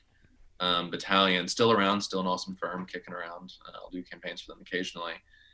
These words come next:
The senior partner, Jim Kloiber, um, was a watch guy. So I remember he had, um, and again, this is twenty sixteen, so this is when watches were starting to pick up. Um, but I remember he would wear, you know, vintage Subs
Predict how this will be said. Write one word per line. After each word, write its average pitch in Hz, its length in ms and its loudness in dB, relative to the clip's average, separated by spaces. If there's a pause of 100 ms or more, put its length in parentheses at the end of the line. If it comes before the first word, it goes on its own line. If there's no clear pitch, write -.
(520)
The 87 760 2 (300)
senior 104 360 0
partner, 87 580 0
Jim - 300 -8
Kloiber, 85 360 -8 (1120)
um, 80 300 -8
was 87 120 -10
a 92 40 -6
watch 104 280 -2
guy. - 220 -10 (460)
So - 200 -2
I 87 40 4
remember 92 420 2
he 92 280 0
had, 87 640 2 (200)
um, 85 380 -6
and 90 80 -6
again, 95 180 0
this 95 160 -6
is 127 80 -4
twenty 110 240 -6
sixteen, 87 460 -10
so - 160 -8
this 95 100 -6
is 120 100 -2
when 104 180 0
watches 87 500 -6
were 87 100 -12
starting 90 320 -2
to 101 80 -4
pick 110 220 -4
up. 120 320 0 (560)
Um, 87 340 0
but 92 80 2
I 90 40 8
remember 92 480 4
he 98 220 0
would 90 220 0
wear, 87 720 0
you 90 60 -18
know, 85 180 -8
vintage 85 420 -8
Subs 78 720 -4